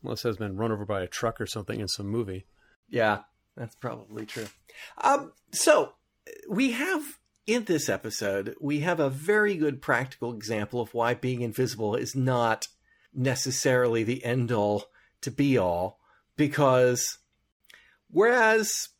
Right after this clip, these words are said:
Speaker 2: as discussed previously, Dan might have been able to secrete that camera in an orifice somewhere.
Speaker 1: <clears throat>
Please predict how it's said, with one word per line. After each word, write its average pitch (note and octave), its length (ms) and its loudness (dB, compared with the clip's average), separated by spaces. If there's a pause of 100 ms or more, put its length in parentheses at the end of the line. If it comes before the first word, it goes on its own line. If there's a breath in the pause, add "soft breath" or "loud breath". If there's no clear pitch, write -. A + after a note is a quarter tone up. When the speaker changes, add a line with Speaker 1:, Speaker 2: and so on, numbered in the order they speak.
(120)
Speaker 2:
as E3+ 360 -4
discussed D#3+ 600 -2
previously, E3 520 0
Dan F3+ 440 0
might F#3 600 2
have C#3+ 300 0
been D#3 160 2
able D3+ 340 0
to C3+ 160 -8
secrete D3 520 -4
that B2+ 240 0
camera B2+ 500 2
in B2 180 0
an B2 100 2
orifice A#2 520 2
somewhere. F2 500 0
Speaker 1:
<clears throat> - 60 -20